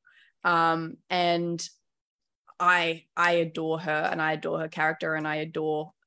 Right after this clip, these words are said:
um, the show. So I hope we see more of her.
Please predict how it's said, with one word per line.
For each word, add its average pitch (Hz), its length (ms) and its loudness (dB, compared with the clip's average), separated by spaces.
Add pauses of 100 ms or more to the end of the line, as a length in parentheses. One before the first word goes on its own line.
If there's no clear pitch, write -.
um, 151 360 -2
the 170 60 -8
show. 160 440 -2 (240)
So 160 420 0 (880)
I 180 80 4
hope 180 180 0
we 190 60 -2
see 190 160 0
more 151 260 -2
of 240 120 -10
her. - 220 -14